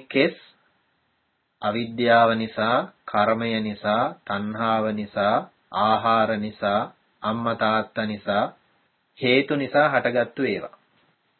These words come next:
මේක පඨවි ධාතුව. මේ පඨවි ධාතුව යම්සේද ඇති උනේ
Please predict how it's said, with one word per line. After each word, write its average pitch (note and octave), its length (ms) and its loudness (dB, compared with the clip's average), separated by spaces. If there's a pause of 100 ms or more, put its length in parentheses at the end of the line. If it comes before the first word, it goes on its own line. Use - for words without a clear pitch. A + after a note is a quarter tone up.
(140)
මේක A2+ 420 -4 (1120)
පඨවි C3 360 0
ධාතුව. B2+ 500 2 (960)
මේ B2+ 160 0
පඨවි A#2+ 400 -2
ධාතුව D3 520 4 (1160)
යම්සේද A#2 840 -2 (800)
ඇති C3+ 300 0
උනේ A2+ 340 -2